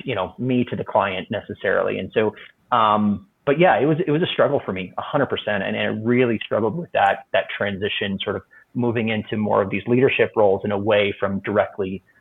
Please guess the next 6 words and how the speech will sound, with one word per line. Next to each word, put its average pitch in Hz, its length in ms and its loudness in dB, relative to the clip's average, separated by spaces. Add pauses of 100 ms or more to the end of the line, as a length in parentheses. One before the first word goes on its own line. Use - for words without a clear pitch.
(160)
connected 101 380 -6
to - 40 -6
the 95 120 -6
client. 95 500 -2
Um, 98 420 -2 (380)
but - 360 2